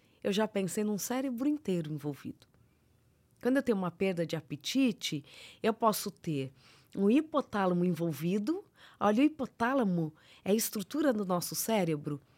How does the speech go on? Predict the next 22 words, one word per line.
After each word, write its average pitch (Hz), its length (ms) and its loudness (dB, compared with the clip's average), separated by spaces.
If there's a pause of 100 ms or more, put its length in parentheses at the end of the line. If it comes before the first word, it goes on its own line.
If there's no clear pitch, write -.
(240)
dentre 202 440 0
tantas 311 480 -2
funções, 214 760 -2 (300)
o - 80 0
hipotálamo 262 600 0
está 262 240 -2
envolvido 175 640 -2
com 131 360 -4 (1120)
o 220 80 2
gerenciamento 220 800 2
de 165 80 0
emoções. 175 840 -2 (380)
Então, 240 240 0
aquilo 359 360 2
que 320 160 -2
eu 311 60 0
sinto 240 460 -2
de 214 120 2
emoções 196 600 0
em 185 80 -2
outras 214 380 -2
estruturas 185 880 -4